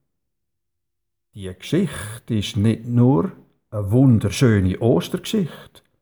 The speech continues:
wo sich geeignet hätte, zum an der Osteroktav gemeinsam bedacht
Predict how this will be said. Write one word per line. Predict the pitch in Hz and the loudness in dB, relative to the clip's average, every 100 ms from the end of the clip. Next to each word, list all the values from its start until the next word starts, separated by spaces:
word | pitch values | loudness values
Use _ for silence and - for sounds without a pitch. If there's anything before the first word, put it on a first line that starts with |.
| _ _ _ _ - | _ _ _ _ -6
wo | 151 156 | 0 2
sich | 160 - | 2 2
geeignet | 135 160 196 202 - | 4 4 2 0 2
hätte, | 208 202 - 135 | 4 4 2 2
zum | - 156 | 4 4
an | 139 139 | 4 4
der | 135 | 4
Osteroktav | 165 185 165 147 147 - 139 139 - | 4 4 4 2 2 0 2 2 -2
gemeinsam | - 143 143 139 - 123 120 | 0 4 4 4 4 4 4
bedacht | 104 110 120 180 - - - | 2 2 2 0 -2 -14 -18